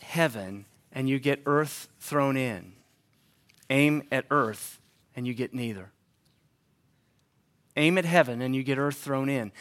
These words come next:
Aim at earth and you get neither. Around your table, the lunch table, the dinner table, the conference table, how does your future hope become a picture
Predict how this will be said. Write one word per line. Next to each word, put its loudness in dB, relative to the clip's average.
Aim 6
at 2
earth -2
and -4
you 0
get -2
neither. -4
Around 6
your 2
table, -2
the -6
lunch -2
table, -4
the -6
dinner 2
table, -4
the -12
conference -4
table, -14
how 4
does -2
your 0
future -6
hope -10
become -2
a 0
picture -10